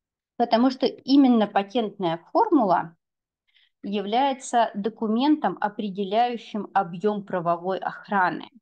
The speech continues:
Достаточно часто можно встретить в сми громкие заголовки формата «Ой, запатентовали что-то совершенно известное, запатентовали воздух Санкт-Петербурга, запатентовали что-то, что вот уж совсем никак нельзя патентовать».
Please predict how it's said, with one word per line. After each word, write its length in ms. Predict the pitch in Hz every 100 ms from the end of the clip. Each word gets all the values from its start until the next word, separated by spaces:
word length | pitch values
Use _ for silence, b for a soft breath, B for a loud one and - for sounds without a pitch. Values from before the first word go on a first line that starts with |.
| _
Достаточно 680 | 208 214 220 285 262 - 247
часто 400 | - 269 262 214
можно 320 | 208 214 214
встретить 500 | 202 - 233 233 -
в 80 | -
сми 260 | - 240 208
громкие 460 | 202 226 220 196
заголовки 640 | 185 190 208 226 214 220 175
формата 540 | 190 190 196 190 175 B B - _
«Ой, 240 | 214 269
запатентовали 720 | 247 247 226 226 226 220 233 196
что-то 340 | - 214 202
совершенно 760 | 196 190 190 - 214 208 190 185
известное, 640 | 175 190 202 - 170 165
запатентовали 800 | 170 185 190 190 190 214 214 196
воздух 400 | 185 208 202 202
Санкт-Петербурга, 1120 | 208 196 196 - 202 220 170 190 208 156 156
запатентовали 800 | 156 170 175 208 202 202 240 208
что-то, 920 | 202 - 208 214 185 175 170 165 160 -
что 200 | - 202
вот 220 | 196 196
уж 160 | - -
совсем 480 | - 185 - 226 190
никак 360 | 175 185 180
нельзя 300 | 180 175 190
патентовать». 720 | 190 214 254 254 311 415 480